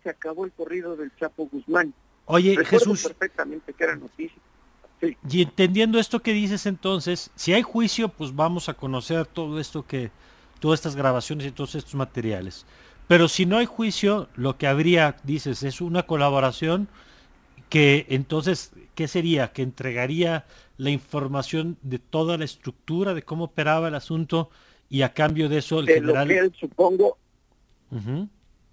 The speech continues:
Speaker 1: de lo que él, supongo, sabe y ayudaría a fundamentar evidencias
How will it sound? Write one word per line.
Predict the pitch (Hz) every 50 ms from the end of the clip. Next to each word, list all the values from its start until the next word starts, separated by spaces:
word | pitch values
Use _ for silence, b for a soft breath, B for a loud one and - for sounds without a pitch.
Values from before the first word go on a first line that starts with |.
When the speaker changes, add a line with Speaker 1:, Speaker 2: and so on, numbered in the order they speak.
| _ _ _ _ _ _
Speaker 1:
de | - - - 156
lo | 156 147
que | - - 196
él, | 208 - -
supongo, | 196 143 - - 175 175 190 175 180 -
sabe | - 202 175 147 131 135 165 185 _ _ -
y | 147 131 135
ayudaría | 131 127 131 135 127 135 131 127 139 156 156
a | -
fundamentar | - 156 151 147 123 127 127 131 131 127 127 - 143 147 147 151
evidencias | 151 135 131 131 123 156 165 156 135 _ - 147 147 147